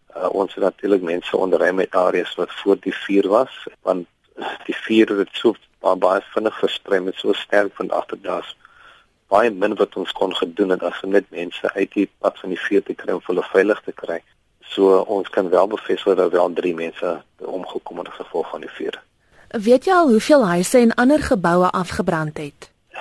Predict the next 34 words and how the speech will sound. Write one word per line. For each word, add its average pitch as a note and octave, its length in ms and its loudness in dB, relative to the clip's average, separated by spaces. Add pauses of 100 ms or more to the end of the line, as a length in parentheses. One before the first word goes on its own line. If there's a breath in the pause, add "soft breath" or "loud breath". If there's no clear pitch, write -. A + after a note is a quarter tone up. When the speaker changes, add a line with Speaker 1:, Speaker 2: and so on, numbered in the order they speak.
(160 loud breath)
Speaker 1:
Bianca, G#2 460 4
dis A2+ 260 -2
nog G#2+ 240 0
nie C3 320 2
gekonfirm A2 800 -2
nie, D3+ 180 -4 (480 soft breath)
maar G2 240 2
ons G2+ 280 -2
het - 120 -12
nog F#2+ 140 -2
'n F#2+ 140 2
redelike G2 560 0
klomp F#2+ 240 -4
huise E2 260 -6
en E2 80 -10
geboue D#2 440 -4
verloor, D2+ 400 -4
hoor. D2+ 260 -6 (340)
Maar F2+ 320 2
ons - 320 -10
kan G2 220 0
nog F#2 280 -2
nie G2 140 -4
die F#2 100 -8
finale E2+ 460 -2
getal - 360 -4
sien, - 160 -10
nou F#2+ 140 0
seker - 380 -4
vandag F2 360 0
wanneer F#2 220 -6
dit E2 180 -4
lig E2 240 -4
is C#3 200 -8